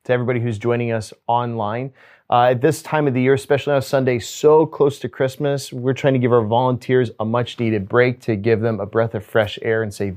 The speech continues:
thank you to them, as well as our staff members. So for everybody who's watching us online, if you're from Loxahatchee, West Palm Beach, Seaway Espanol, our new Lake Worth campus, or one of our micro communities all over the state of Florida, welcome. We're glad you're here.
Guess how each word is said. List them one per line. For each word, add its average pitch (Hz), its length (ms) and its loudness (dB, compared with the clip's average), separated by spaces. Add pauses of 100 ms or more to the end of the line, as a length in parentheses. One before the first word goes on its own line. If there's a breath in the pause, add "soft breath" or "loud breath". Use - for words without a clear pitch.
thank 110 260 -2
you 117 140 -2
to 104 180 -8
them, 113 320 -2 (380 soft breath)
as 113 160 0
well 117 180 6
as 110 100 0
our 104 100 -4
staff 113 420 0
members. 98 480 -10 (400 loud breath)
So 127 340 2
for 143 140 2
everybody 131 240 4
who's 120 140 0
watching 131 280 2
us 113 140 -2
online, 123 560 -2
if 120 180 -6
you're 117 80 0
from 104 240 -2
Loxahatchee, 113 800 0
West 127 340 0
Palm 117 240 0
Beach, 104 300 -8
Seaway 131 260 0
Espanol, 107 920 -4 (260 soft breath)
our 101 100 -12
new 120 240 2
Lake 113 320 2
Worth 131 300 2
campus, 120 480 -2
or 117 60 0
one 120 100 2
of 110 80 0
our 107 80 2
micro 120 440 0
communities 110 560 -6
all 127 200 2
over 113 140 -4
the 104 100 -6
state 107 240 -6
of 98 80 -8
Florida, 110 420 0 (400 soft breath)
welcome. 113 420 0
We're 98 80 -6
glad 110 340 0
you're 104 100 -8
here. 151 340 0